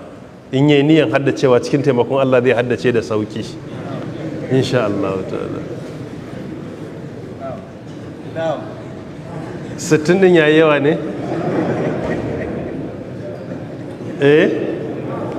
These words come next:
Ai, saboda in tabbatar da a masallacin wanda na cire su ba su da yawa.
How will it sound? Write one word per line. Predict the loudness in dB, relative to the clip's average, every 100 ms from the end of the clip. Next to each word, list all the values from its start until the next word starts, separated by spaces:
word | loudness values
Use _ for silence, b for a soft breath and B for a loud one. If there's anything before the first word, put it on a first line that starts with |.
| -8 -8 -10 -10 -10 0
Ai, | 2 6
saboda | 6 6 6 6
in | 4
tabbatar | 4 4 4 4 4
da | 4
a | 4
masallacin | 4 6 6 6 8
wanda | 6 6 6
na | 4
cire | 4 4 6
su | 4
ba | 6 4
su | 4
da | 4 6
yawa. | 8 6